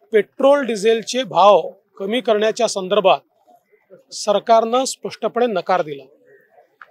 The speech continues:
खरं म्हणजे आता सरकारी पक्षातले अनेक लोक काल परवापर्यंत केंद्र सरकारच्या विरोधात जे सायकल मोर्चे काढत होते, आता माझी अपेक्षा आहे की स्वतःच्या सरकारविरुद्ध त्यांनी सायकल मोर्चे काढले पाहिजे.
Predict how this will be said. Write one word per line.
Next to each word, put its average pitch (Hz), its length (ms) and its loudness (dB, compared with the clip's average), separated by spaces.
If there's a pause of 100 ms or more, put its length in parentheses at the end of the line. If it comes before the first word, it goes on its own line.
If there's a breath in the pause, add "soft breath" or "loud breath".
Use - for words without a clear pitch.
(160)
खरं 226 140 6
म्हणजे 254 220 2
आता 262 520 2 (1040)
सरकारी 240 540 0
पक्षातले 247 840 -2 (160)
अनेक 233 320 -2
लोक 208 260 0 (360)
काल 208 180 4
परवापर्यंत 208 720 -4 (840)
केंद्र 254 320 0
सरकारच्या 233 540 -2
विरोधात 214 340 0
जे 220 180 -8
सायकल 208 400 -2
मोर्चे 233 280 -4
काढत 202 180 2
होते, 170 400 -6 (600)
आता 262 220 -4
माझी 254 220 0
अपेक्षा 220 460 0
आहे 160 160 -4 (800)
की 233 80 -6
स्वतःच्या 240 460 0
सरकारविरुद्ध 233 680 0
त्यांनी 233 240 -4
सायकल 196 380 -2
मोर्चे 196 260 -6
काढले 160 280 -10
पाहिजे. 131 280 -20